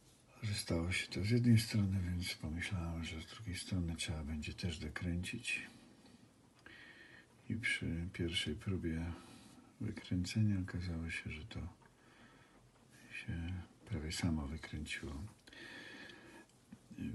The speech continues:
Śrubki nie zabezpieczono w zasadzie niczym,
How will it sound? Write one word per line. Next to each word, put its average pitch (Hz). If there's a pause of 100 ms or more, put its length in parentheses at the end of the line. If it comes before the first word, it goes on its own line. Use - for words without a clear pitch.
(240)
Śrubki -
nie 87
zabezpieczono 85
w 76
zasadzie 78
niczym, 101